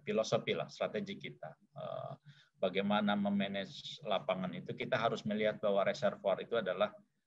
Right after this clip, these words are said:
kita sebagai steam mesin, sebagai pabrik daripada steam. Bagaimanapun itu kan di atas memang semua sibuk mengkonstruk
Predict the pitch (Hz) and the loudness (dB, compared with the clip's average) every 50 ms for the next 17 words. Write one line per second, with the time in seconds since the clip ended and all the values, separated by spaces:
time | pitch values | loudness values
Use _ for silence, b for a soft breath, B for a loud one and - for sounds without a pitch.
0 | _ _ _ _ _ _ _ _ _ _ - 90 - 104 101 98 95 92 - - | _ _ _ _ _ _ _ _ _ _ -14 -2 2 4 6 6 4 4 0 -8
1 | _ _ _ _ - - - - 90 92 87 87 90 90 - - - - - 143 | _ _ _ _ -14 -14 -2 0 0 0 2 0 -2 -2 0 -2 -2 4 4 4
2 | 131 117 107 101 - 113 101 87 87 87 - - - - 90 90 90 85 85 90 | 4 4 0 -2 -4 -4 -4 -4 -6 -8 -12 -14 -10 -2 -2 -2 -2 0 -4 -4
3 | 90 87 87 87 85 85 82 82 - _ _ _ 98 101 113 104 104 120 123 120 | -2 -2 -4 -4 -6 -8 -12 -16 -20 _ _ _ 4 4 4 4 2 2 2 2
4 | 120 - 107 98 95 92 92 90 - 95 95 95 101 98 98 95 92 92 - - | -2 -6 -4 -4 -2 -2 -4 -4 -2 -4 -2 0 0 0 0 0 0 -2 -4 -8
5 | - - - 113 98 87 82 76 - - _ 95 90 85 85 82 87 92 90 92 | -10 -6 -4 -4 -4 -4 -6 -12 -14 -10 _ -8 -8 -8 -10 -8 -8 -6 -6 -6
6 | 92 - 120 107 110 110 - 127 113 - 117 117 120 123 b b b b b b | -2 -2 -2 -2 -2 -4 -6 -8 -2 -2 -2 -2 -4 -10 b b b b b b
7 | b b _ 107 113 110 107 110 123 - - 156 151 - - 135 135 131 139 135 | b b _ 2 4 8 8 8 8 10 8 8 8 8 2 0 2 4 4 2
8 | 135 127 - 120 117 120 123 127 131 135 135 127 - - - - 110 107 113 123 | 2 0 -2 -4 -2 4 6 6 6 6 4 0 -2 -10 -10 -8 -8 -4 -4 -4
9 | 123 123 - _ 113 110 101 104 110 113 113 110 - - - 113 113 - | -4 -4 -6 _ -6 -6 0 4 4 4 4 2 -2 -2 2 2 2 2